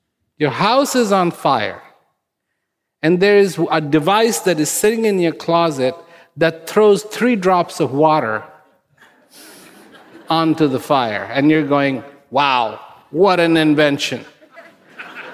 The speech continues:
It's not gonna help. You know, so to me, it's kinda like the same thing.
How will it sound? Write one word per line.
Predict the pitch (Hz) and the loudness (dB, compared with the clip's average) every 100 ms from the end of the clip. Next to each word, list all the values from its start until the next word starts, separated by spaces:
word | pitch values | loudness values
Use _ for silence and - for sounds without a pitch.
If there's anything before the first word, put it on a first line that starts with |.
| - - | -18 -14
It's | 104 | -4
not | 185 185 | 0 2
gonna | 170 160 | 2 2
help. | 127 139 104 - - - _ _ _ _ _ _ _ _ _ _ _ _ | 0 -2 -4 -10 -20 -20 _ _ _ _ _ _ _ _ _ _ _ _
You | - 143 156 | -10 0 2
know, | 143 147 - - | 2 -2 -8 -14
so | - 240 208 - - - | 0 0 0 -6 -18 -2
to | 208 | 0
me, | 208 247 269 | 2 2 2
it's | 208 196 | -2 -6
kinda | - 208 214 202 | -2 -2 -2 0
like | 185 165 | 0 0
the | 175 | -4
same | 170 175 160 151 | -2 0 0 0
thing. | - 262 156 | 0 0 0